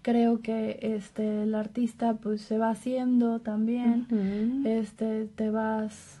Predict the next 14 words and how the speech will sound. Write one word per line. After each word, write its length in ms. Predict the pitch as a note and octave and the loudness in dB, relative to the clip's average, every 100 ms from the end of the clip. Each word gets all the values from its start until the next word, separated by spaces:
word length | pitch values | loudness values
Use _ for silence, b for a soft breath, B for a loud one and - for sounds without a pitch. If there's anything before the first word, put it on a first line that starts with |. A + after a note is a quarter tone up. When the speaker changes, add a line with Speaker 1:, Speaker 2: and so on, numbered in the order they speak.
| - | -4
Speaker 1:
vas 200 | A3+ A3+ | -2 -2
creciendo, 720 | - A3+ - C#4+ D#4 C#4 B3 A#3+ | -2 -4 -2 -2 0 0 0 0
madurando 760 | A3 G#3+ A3 B3+ B3+ A#3 A3+ C#4 | 0 0 -2 -2 2 2 2 0
y, 260 | A#3+ G#3 - b b b - | -2 -4 -10 b b b -6
y 160 | A3+ A3 | -2 0
vas 260 | A3 G#3 | 0 -2
tomando 400 | A3+ A3+ A3 A3 | 0 0 0 -4
como 240 | G#3+ G#3+ G#3+ | -2 -2 0
más 240 | A3 A3 | -2 -4
conciencia 640 | - A3+ A3 A3+ G#3+ A3 | -4 -4 0 -2 0 -2
de 200 | G#3+ G#3+ | -2 -2
este 260 | G#3 - G#3+ | -4 -6 -8
término, 500 | A3+ C4+ A#3 G#3+ A3 | -6 0 0 0 -2
¿no? 120 | B3+ | -4